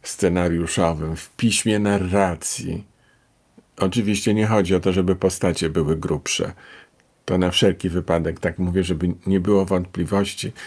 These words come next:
bo czasem jak ktoś mnie cytuje gdzieś, to ja naprawdę zachodzę w głowę, jak to możliwe, żeby w taki sposób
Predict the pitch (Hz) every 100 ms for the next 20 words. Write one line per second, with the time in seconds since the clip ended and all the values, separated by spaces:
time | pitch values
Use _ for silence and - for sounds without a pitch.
0 | - - - 113 104 98 98 92 - 110
1 | 98 - 98 110 104 107 95 117 104 92
2 | 90 90 117 127 - - - - - 92
3 | 101 110 98 101 101 101 95 90 98 95
4 | 85 87 92 98 87 90 113 - 101 95
5 | 87 90 90 92 87 82 82 - 90 -
6 | - - - - -